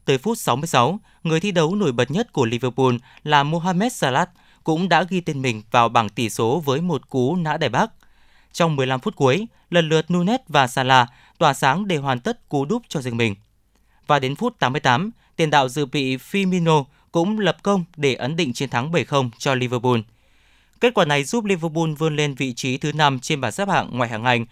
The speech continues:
và chỉ còn kém Tottenham ba điểm, nhưng vẫn đá ít hơn một trận.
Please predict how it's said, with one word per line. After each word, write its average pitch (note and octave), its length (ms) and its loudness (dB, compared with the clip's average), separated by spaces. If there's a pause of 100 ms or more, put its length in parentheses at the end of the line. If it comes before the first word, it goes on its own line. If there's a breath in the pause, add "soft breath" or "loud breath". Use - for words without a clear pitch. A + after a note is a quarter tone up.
(200 soft breath)
và D3 220 2
chỉ C#3 280 -4
còn B2 280 -2
kém B2+ 280 -2
Tottenham C#3 480 -4
ba A#2+ 120 0
điểm, A#2+ 240 0 (280 soft breath)
nhưng F#3+ 240 0
vẫn E3+ 240 -2
đá C#3+ 240 0
ít A3+ 180 -4
hơn F3 140 -2
một G#2+ 120 -4
trận. A2+ 200 2